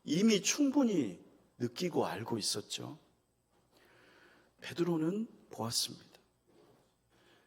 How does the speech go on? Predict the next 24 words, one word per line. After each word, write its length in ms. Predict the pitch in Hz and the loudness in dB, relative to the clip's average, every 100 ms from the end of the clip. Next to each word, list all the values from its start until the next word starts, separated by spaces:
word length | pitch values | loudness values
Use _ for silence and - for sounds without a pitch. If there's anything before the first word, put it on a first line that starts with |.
| _ | _
그리고 280 | - 226 226 | -2 6 8
지금 380 | - 214 285 262 | 8 10 12 12
베드로는 720 | 185 170 156 151 170 110 92 - _ _ _ _ _ | 8 4 2 2 -2 -6 -14 -20 _ _ _ _ _
그 300 | - 240 269 | 4 8 8
일을 320 | 208 220 208 | 8 8 6
하고 260 | 208 226 233 | 4 0 0
있는 240 | 175 139 | -2 -6
거예요. 380 | 110 101 123 175 _ _ _ _ _ _ _ _ - - _ | -8 -14 -18 -20 _ _ _ _ _ _ _ _ -20 -20 _
아니, 180 | 160 180 | 4 6
정확하게 500 | - 185 202 233 226 | 8 8 8 10 12
말하면 680 | 196 165 156 196 190 107 - - - - - - | 12 12 10 6 4 2 -6 -20 -20 -20 -18 6
지금도 560 | - 185 269 262 262 | 8 10 8 12 12
예수님이 560 | 175 190 202 294 285 269 | 12 12 12 12 12 12
그 180 | 180 185 | 10 8
일을 200 | 202 190 | 10 8
하고 260 | 254 254 | 8 6
있습니다. 560 | 202 - 202 175 139 95 | 4 4 2 2 0 -4
베드로는 400 | - 196 233 233 | -2 2 4 4
단지 540 | 208 190 196 214 240 240 - - - | 4 2 0 0 0 -4 -12 -8 2
예수님의 560 | 147 - 196 185 175 | 4 6 8 10 12
말씀을 600 | 147 120 135 - 214 214 | 12 10 10 8 10 12
말하고 380 | 170 143 170 151 | 12 12 12 12
있는 140 | 143 | 8
것뿐이니까요. 760 | 135 131 156 147 131 131 135 | 6 4 2 0 -2 -6 -8